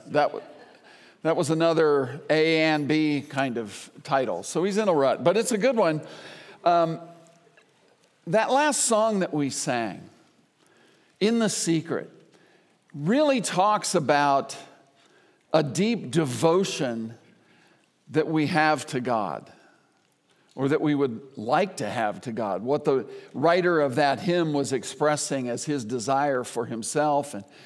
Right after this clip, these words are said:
his desire for others. But you can't have devotion without doctrine.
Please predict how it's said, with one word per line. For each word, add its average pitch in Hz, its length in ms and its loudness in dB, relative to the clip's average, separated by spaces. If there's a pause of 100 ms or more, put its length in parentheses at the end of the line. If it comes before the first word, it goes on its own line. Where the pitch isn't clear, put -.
(200)
his 143 180 -4
desire 131 460 0
for - 240 -4
others. 117 480 -2 (1900)
But 175 160 0
you 202 140 -2
can't 254 400 -4
have 196 560 0
devotion 117 960 -2 (640)
without 151 580 0
doctrine. 117 540 -4